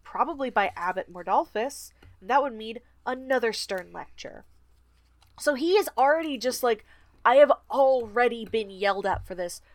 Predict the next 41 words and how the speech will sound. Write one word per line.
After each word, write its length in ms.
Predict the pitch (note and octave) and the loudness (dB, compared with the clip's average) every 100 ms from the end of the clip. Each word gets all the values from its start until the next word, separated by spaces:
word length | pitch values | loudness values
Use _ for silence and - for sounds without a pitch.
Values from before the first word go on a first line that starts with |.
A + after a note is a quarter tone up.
| - | -2
Why 240 | F#3 G#3 | 6 8
is 260 | A#3 A#3+ G#3 - - | 8 6 0 -8 0
everyone 800 | A#3 C#4 F#3+ G3+ A3 F3+ F#3 F3 | 6 6 4 -8 -8 -8 -10 -10
yelling 340 | F3 F#3 F#3 F3+ | -10 -8 -8 -12
at 100 | - | -14
me 80 | F3 | -14
for 160 | - | -8
this? 180 | E3+ F#3 | -6 -2
I 120 | F3+ | 0
have 140 | F#3 F#3+ - | 0 -2 -2
already 400 | A3 A#3+ B3+ B3 | 2 4 4 2
said 240 | A#3 A3+ G3 | -2 0 0
I'm 160 | F#3+ | -2
sorry. 420 | F#3 F3+ F3+ F3 - - - | -6 -6 -6 -8 -12 -20 -8
I've 140 | G3 _ - | -8 _ 4
already 340 | A3+ A#3 A3+ | 4 4 0
said 220 | - G#3 | -2 -2
I'm 120 | G3 | -2
not 200 | G3 F#3 | -4 -6
gonna 160 | F#3+ F3+ | -8 -12
do 240 | - F#3+ | -10 -8
it 100 | F3+ | -8
again. 380 | F3 F3 E3+ F3 - - G3+ | -10 -10 -10 -12 -20 -20 -20
I 80 | F3+ - | -4 2
don't 280 | A3+ A#3+ | 4 2
know 160 | C4 C4+ | 0 -2
why 420 | A#3 G#3+ F#3+ F#3+ - _ | 2 2 2 0 -8 _
everyone 440 | G3 F#3+ G3 F#3+ G3 | -2 -2 -6 -6 -8
is 100 | - | -6
so 440 | - E3+ F3 - | -6 -6 -6 -10
upset 400 | - - - D#4 | -12 -6 0 2
at 160 | C#4 - | 2 -2
me, 280 | G3 F#3+ G3 - - _ - | -14 -16 -18 -20 -20 _ -8
even 300 | A#3+ A#3+ A#3 | -2 0 4
though 140 | G#3+ | 4
I 120 | G3+ G3+ | 4 2
have 160 | G3 - _ _ - | -2 -6 _ _ 4
done, 300 | A3+ C4+ - - - - _ _ - | 6 6 -2 -20 -20 -20 _ _ 0
done 320 | G3 G#3 A#3+ | 0 0 0
the 120 | C#4+ | -2
thing 600 | - - G#3+ F#3+ F3+ F#3 | -2 -2 -2 -2 -10 -20